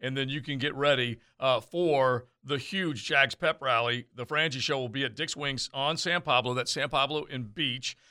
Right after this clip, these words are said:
You got tickets, autographed merch, raffle, free prizes, broadcast.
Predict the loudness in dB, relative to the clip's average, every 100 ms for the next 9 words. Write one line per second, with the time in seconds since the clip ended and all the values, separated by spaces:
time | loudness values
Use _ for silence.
0 | _ -2 0 0 0 0 2 0 0 -4
1 | 0 0 2 0 0 0 0 2 2 -2
2 | 0 4 4 4 -6 -8 -8 -4 2 4
3 | 4 0 -8 -10 -2 4 4 4 4 6
4 | 4